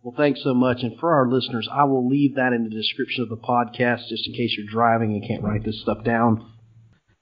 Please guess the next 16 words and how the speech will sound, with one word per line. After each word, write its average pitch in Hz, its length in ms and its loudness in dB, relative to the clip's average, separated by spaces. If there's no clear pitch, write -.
I'm 135 80 8
gonna 147 120 8
do 147 140 4
something 143 300 -2
Scott 135 280 -2
encouraged 131 460 -2
to 135 80 0
do. 127 80 6
I'm 127 80 6
gonna 120 240 2
ask, 127 400 2
and 110 80 -10
hopefully 131 380 -2
I'm 117 100 -2
gonna 110 160 0
get, 120 560 2